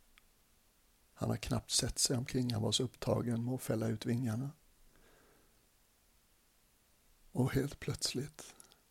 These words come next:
så svävar han. Han gör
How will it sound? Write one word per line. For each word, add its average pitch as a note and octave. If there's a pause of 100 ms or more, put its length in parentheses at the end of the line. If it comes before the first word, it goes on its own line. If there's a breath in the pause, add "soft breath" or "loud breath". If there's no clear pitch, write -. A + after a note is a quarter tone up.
(400)
så -
svävar A#2
han. C3+ (3000)
Han F3
gör A2